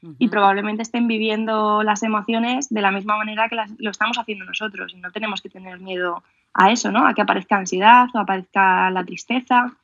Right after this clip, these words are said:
Speaker 2: Ujú.
Speaker 1: porque son adaptativas, ¿no?
Speaker 2: Ujú. Como, em, como yo creo, como los adultos, eh, los niños se están pudiendo vivir y pasando diferentes fases, ¿verdad? Es decir, eh, a, eh, nosotros hemos pasado una fase de shock,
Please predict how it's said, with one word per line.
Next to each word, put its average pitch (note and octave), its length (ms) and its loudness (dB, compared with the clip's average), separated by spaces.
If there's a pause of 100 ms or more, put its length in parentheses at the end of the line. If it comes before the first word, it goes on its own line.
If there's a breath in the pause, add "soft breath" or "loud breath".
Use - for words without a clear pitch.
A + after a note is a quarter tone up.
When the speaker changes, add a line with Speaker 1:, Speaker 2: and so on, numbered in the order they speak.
(160)
Speaker 2:
Ujú. E3 280 -14
Speaker 1:
porque G3+ 440 2
son A3 160 0
adaptativas, G#3+ 720 2
¿no? A3+ 160 -4 (180)
Speaker 2:
Ujú. D#3+ 320 -14 (460 soft breath)
Como, F3+ 460 -2
em, F3+ 580 -6
como F3+ 200 -10
yo G3 120 -2
creo, A3+ 160 -4
como A3+ 160 -8
los G3 160 -8
adultos, G#3 480 -6
eh, F3 60 -12
los E3+ 140 -6
niños F3+ 300 -10
se F#3 80 -12
están F3+ 280 -10
pudiendo F#3+ 360 -4
vivir F#3 380 -8 (240)
y F3 100 -12
pasando F3+ 400 -8
diferentes E3+ 460 -10
fases, C#3+ 480 -10
¿verdad? D#3 340 -12
Es D#3 80 -14
decir, D3+ 320 -8 (480 soft breath)
eh, E3 340 -4
a, D#3+ 280 -4
eh, D#3 240 -4
nosotros E3+ 340 -8
hemos G3+ 160 -6
pasado G#3 220 -6
una G3 100 -6
fase G3+ 580 -6
de D3 160 -10
shock, G#3+ 360 -6